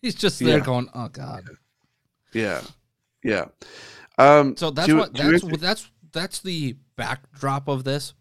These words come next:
Speaker 1: So, Pat,
Speaker 2: Mm.
Speaker 1: again, I'm gonna ask, just so everybody is aware, the
Speaker 2: Okay.
Speaker 1: truth or fiction statement is, "The New Mexico governor gets what's happening in American politics more than anyone else." Truth or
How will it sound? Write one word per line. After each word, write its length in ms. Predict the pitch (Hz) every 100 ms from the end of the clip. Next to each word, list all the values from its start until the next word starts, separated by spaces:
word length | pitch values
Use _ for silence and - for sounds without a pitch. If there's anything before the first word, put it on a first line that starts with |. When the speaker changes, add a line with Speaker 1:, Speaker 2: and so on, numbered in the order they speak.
| _
Speaker 1:
So, 240 | - 135 123
Pat, 340 | - 110 -
Speaker 2:
Mm. 100 | 120
Speaker 1:
again, 300 | 113 120 107
I'm 80 | 107
gonna 140 | 113 104
ask, 380 | 107 98 - - _ _ _
just 160 | 127 120
so 100 | 123
everybody 560 | 117 117 113 110 107 - _ _
is 120 | 110
aware, 400 | 156 123 98 95 _ _ _
the 280 | 120 120 110 -
Speaker 2:
Okay. 60 | -
Speaker 1:
truth 160 | 101 131
or 60 | 139
fiction 300 | 127 - 117
statement 500 | - 101 95 85 _ _
is, 360 | 151 120 - - _ _
"The 80 | 120
New 220 | 117 135
Mexico 400 | 151 147 160 165 160
governor 340 | 127 123 120
gets 340 | 113 110 -
what's 320 | 110 120 - -
happening 480 | 135 139 143 147
in 160 | - 135
American 420 | 160 147 135 139 135
politics 460 | 120 117 107 -
more 200 | 104 104
than 200 | 110 104 -
anyone 580 | 104 107 110 104 101 101 - -
else." 440 | 98 - - - _ _ _ _ _
Truth 440 | - 117 131 151 _ _ _ _
or 360 | 110 107 113